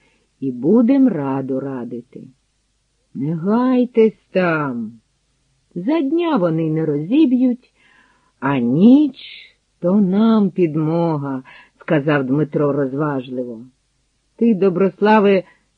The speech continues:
приходь також на думання", звернувся до Скалія. "Напевно, тут, де нині ми стоїмо,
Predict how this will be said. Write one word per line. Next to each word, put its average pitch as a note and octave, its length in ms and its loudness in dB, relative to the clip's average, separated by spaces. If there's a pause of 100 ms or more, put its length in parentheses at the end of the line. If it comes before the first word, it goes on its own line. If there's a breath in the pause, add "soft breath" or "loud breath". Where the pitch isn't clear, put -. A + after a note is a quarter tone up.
(140)
приходь G#3 520 4
також F#3+ 520 0
на C#3+ 140 -6
думання", A#2 720 -4 (540)
звернувся C3+ 760 -4
до D3 140 -6
Скалія. D3+ 580 -6 (880)
"Напевно, C#4 560 4
тут, C4 380 4
де A#3 160 6
нині B3+ 340 6
ми G#3+ 140 6
стоїмо, G3 760 2